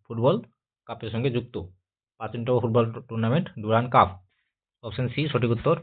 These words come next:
ফুটবল। পরবর্তী প্রশ্ন, পনেরো নম্বর প্রশ্ন, মানব দেহের সবচেয়ে বড় গ্রন্থি কোনটি? অগ্ন্যাশয়, থাইরয়েড, যকৃৎ বা লিভার, পিটুইটারি গ্রন্থি। মানব দেহের সবচেয়ে বড় গ্রন্থি হচ্ছে লিভার বা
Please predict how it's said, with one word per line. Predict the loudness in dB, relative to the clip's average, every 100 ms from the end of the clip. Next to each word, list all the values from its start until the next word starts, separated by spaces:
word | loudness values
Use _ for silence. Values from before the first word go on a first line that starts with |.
| -6
ফুটবল। | 2 4 4 2 _ _ _ _ _ _ _ _ -6
পরবর্তী | -4 0
প্রশ্ন, | 2 4 2 0 _ _ _ _ _ _
পনেরো | 0 4
নম্বর | 6 6
প্রশ্ন, | 6 4 4
মানব | 6 8 8 10
দেহের | 8 8
সবচেয়ে | 4 0 2 2 2
বড় | 0 6 8 8
গ্রন্থি | 8 6 2 2
কোনটি? | 2 2 0 -2 -8 _ -14
অগ্ন্যাশয়, | -6 -2 0 2 2 0 -8 _ _ _ _ _ _ _
থাইরয়েড, | -6 2 6 6 4 -4 _ _ _ _ _ _
যকৃৎ | -8 -8 -4 -4 -2
বা | 0
লিভার, | 4 6 6 4 -8 _ _ _ _ _ -10
পিটুইটারি | -4 2 4
গ্রন্থি। | 4 2 -4 -10 _ _ _ _
মানব | -8 -4
দেহের | 0 0
সবচেয়ে | 2 0 2 2
বড় | 6 8 8 8
গ্রন্থি | 6 6 4
হচ্ছে | 2 0 -8 -8 _ _ _ _
লিভার | -4 2 4 6
বা | 6 4